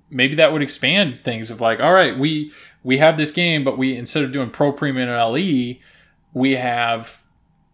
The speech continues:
you know, two Pros, two Premiums, and two L Es, but it's all the same game, but it's like, do you want Black Widow or do you want Black Panther? Or do you want, um, D-, Doctor Strange? You know, like, I d-, <laughs> I don't know, but I,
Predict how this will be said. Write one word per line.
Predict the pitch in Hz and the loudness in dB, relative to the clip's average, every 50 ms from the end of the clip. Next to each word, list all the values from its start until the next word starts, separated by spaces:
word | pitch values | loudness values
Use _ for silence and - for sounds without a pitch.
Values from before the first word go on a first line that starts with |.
| _ _ _ _ _ _ _ _ _ | _ _ _ _ _ _ _ _ _
you | - 143 135 | -8 -4 -4
know, | 120 110 113 120 - | -2 -4 -4 -6 -8
two | - - 160 | -6 -4 -4
Pros, | 147 - - 131 123 127 131 127 | -4 0 2 2 2 2 0 -2
two | - - 139 | -4 -6 -6
Premiums, | - - 131 123 120 123 120 120 120 123 117 | -4 -4 -4 -4 -4 -4 -6 -6 -6 -8 -10
and | 110 110 | -12 -6
two | - 135 131 120 | -4 -2 0 0
L | 113 117 | 0 0
Es, | 139 180 180 160 131 123 - - | -2 -2 -2 -2 -4 -4 -6 -8
but | - - 127 | -8 -6 -6
it's | 123 120 - | -4 -2 0
all | 151 175 | 0 0
the | 170 147 | 0 -2
same | - - 147 127 | -4 -4 -4 -4
game, | 123 143 180 196 185 165 160 143 | -4 -2 -2 -2 0 -2 -2 -4
but | 131 | -4
it's | 127 123 - | -6 -6 -6
like, | 120 110 - | -8 -8 -8
do | 120 | -6
you | 117 | -6
want | 127 131 123 | -6 -4 0
Black | 156 - - - | 0 0 0 0
Widow | 151 170 185 190 | -2 0 2 2
or | 180 170 143 | 2 2 0
do | 131 | -2
you | 127 | -4
want | 127 120 117 | -4 -4 -2
Black | 123 113 110 - | -2 -2 -2 -2
Panther? | - 120 120 113 - - - - - | -8 -10 -10 -10 -10 -14 -14 -14 -8
Or | - 123 127 127 - - | -6 -4 -4 -4 -6 -10
do | 107 110 | -16 -16
you | 104 104 110 110 | -12 -12 -10 -8
want, | 117 123 127 131 127 - 131 | -6 -6 -6 -6 -8 -6 -4
um, | 123 123 127 127 123 120 123 123 - _ _ _ _ _ _ _ _ _ _ _ _ _ _ - - _ _ _ _ 127 | -2 -2 -2 -4 -6 -8 -10 -14 -18 _ _ _ _ _ _ _ _ _ _ _ _ _ _ -20 -20 _ _ _ _ -14
D-, | 120 127 - - 135 | -12 -12 -12 -12 -8
Doctor | 120 123 117 123 - - - | -4 -4 -4 -2 -2 -4 -4
Strange? | - - 170 190 214 202 139 110 107 120 | -2 -2 -2 0 0 -2 -4 -6 -6 -4
You | 135 143 | -2 0
know, | 147 165 | 0 2
like, | 170 156 - - - | 0 0 -2 0 0
I | - | 0
d-, | 180 - - - - - 165 - | 0 0 -2 -8 -8 -8 -8 -10
<laughs> | - - - - - - - | -10 -16 -20 -18 -4 2 4
I | 190 | 6
don't | 202 202 196 180 | 6 6 6 6
know, | 202 254 277 139 104 127 | 6 6 6 4 2 2
but | 135 143 139 | 4 4 4
I, | 135 135 | 4 2